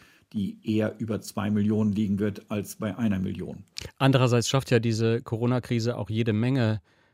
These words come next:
Speaker 2: Arbeitsmöglichkeiten. Wir kriegen ja immer die ganzen Berichte über die Probleme zum Beispiel in der Landwirtschaft, wo Erntehelfer,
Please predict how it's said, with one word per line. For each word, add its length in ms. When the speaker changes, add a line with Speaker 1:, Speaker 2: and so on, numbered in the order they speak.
Speaker 2:
Arbeitsmöglichkeiten. 1080
Wir 220
kriegen 240
ja 80
immer 160
die 100
ganzen 360
Berichte 400
über 280
die 300
Probleme 560
zum 220
Beispiel 340
in 80
der 80
Landwirtschaft, 640
wo 60
Erntehelfer, 760